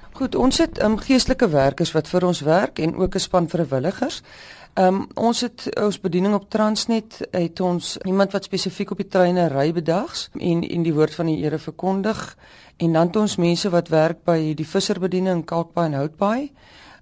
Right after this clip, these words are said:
waar hulle nie net met die visserman werk wat daar uitgaan nie, maar ook met sy gemeenskap, sy gesin, sy mense van waaruit hy kom. En dan ook met Seeley in Kaapstad Hawe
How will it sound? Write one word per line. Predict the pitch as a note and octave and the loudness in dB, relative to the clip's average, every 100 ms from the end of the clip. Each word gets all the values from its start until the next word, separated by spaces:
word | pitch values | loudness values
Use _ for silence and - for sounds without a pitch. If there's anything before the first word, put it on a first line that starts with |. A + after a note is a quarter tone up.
| - | -2
waar | E3 E3+ F3 | 2 6 6
hulle | F3+ | 4
nie | F#3+ B3+ | 4 6
net | C4 G#3+ | 4 4
met | A3 | 0
die | F#3+ | 0
visserman | - G3+ G#3 E3 C#3+ E3+ E3+ | 0 0 2 2 2 2 4
werk | D3 C#3+ D#3 | 4 4 0
wat | |
daar | D3 D3+ | -2 -2
uitgaan | - E3 | -2 -2
nie, | D#3+ | 0
maar | D#3+ F3 | 0 -2
ook | F3 | -4
met | F3+ - | -6 0
sy | F#3+ | 0
gemeenskap, | F#3 E3+ C#3+ D#3 D3 - - | 2 2 2 0 -2 -6 -8
sy | F3 - | -8 -6
gesin, | E3+ - E3+ D3 | -4 0 2 2
sy | - D#3+ | 0 0
mense | C#3+ D3+ - D3+ | 0 -2 -4 -4
van | D#3 | -2
waaruit | B2+ C3+ C#3+ C3 | 0 0 0 -2
hy | B2 | -4
kom. | F#3+ B3+ D4 - - - - - - | 0 0 -2 -12 -20 -20 -20 -20 -4
En | F3+ F3 | 2 2
dan | F3+ | 2
ook | G#3 G3+ G3 | 0 2 0
met | - | 0
Seeley | - G#3+ G#3+ F3+ | 2 2 4 2
in | D#3 | 2
Kaapstad | F#3 F#3+ - G#3+ G3+ D#3+ | 2 2 0 -2 -2 -2
Hawe | D3 D#3+ G3 | -2 -2 0